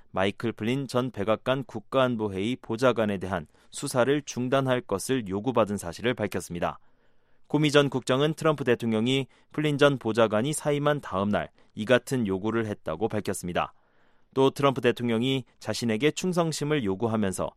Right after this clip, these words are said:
이에 대한 확답을 원했다고 덧붙였습니다. 영국 전역에서 오늘 총선 투표가 시작됐습니다. 테레사 메이 총리가 조기 총선을 발표한 지 오십이 일 만입니다.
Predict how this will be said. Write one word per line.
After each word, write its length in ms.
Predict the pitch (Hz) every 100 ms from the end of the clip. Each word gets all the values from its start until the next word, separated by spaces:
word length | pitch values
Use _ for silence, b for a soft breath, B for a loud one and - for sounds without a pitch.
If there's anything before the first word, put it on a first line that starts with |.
| b b b
이에 200 | 107 98
대한 300 | 90 110 123 b
확답을 580 | b 160 - - 131 147
원했다고 640 | 120 87 107 - 78 82 113
덧붙였습니다. 800 | 107 - 90 - 80 73 - - _ _ _ _ _ _ _ _ _ - - - _ _ _ _ _ - - _ _ _ - - _ _
영국 360 | 123 139 160 151
전역에서 640 | 135 139 139 139 135 160
오늘 320 | 131 123 147 160
총선 460 | - 180 175 175
투표가 500 | 165 143 - 131 135
시작됐습니다. 840 | 151 - 143 110 - 92 92 82 - _ _ _ _ _
테레사 400 | - 143 143 143
메이 240 | 135 131 143
총리가 540 | - 143 127 127 147 -
조기 340 | 123 123 139
총선을 480 | 143 131 123 120 120
발표한 500 | 107 95 104 92 92
지 260 | 117 131 -
오십이 500 | 98 107 131 - 101
일 200 | 120 113
만입니다. 560 | 87 85 85 78 -